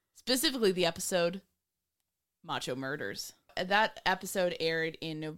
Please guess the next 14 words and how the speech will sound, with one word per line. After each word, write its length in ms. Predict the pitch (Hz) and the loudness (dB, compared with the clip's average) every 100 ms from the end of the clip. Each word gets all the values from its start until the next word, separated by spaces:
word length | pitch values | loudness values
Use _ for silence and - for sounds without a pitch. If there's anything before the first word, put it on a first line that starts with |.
| - | -8
on 160 | 165 160 | -6 -4
November 440 | 160 170 196 208 | -2 0 2 2
twenty-eighth, 680 | 208 254 254 226 175 170 175 _ _ _ _ _ - | 0 0 0 4 4 2 -2 _ _ _ _ _ -12
nineteen 680 | 156 143 147 - 160 160 - _ _ | -6 -4 -4 -6 -6 -6 -10 _ _
seventy-nine. 680 | - 160 143 156 160 131 107 | -10 -8 -6 -4 -2 -2 -4
This 240 | 156 - | -6 -10
was 140 | - - | -10 -8
the 120 | - 190 | -4 2
eighth 340 | 214 220 - _ - | 2 2 -6 _ -6
episode 480 | 196 214 - 220 220 | -6 -4 -2 0 -2
of 80 | 175 | -6
the 80 | - | -10
second 400 | - - 190 - | -10 -10 -12 -10
season. 420 | 185 180 - | -10 -10 -14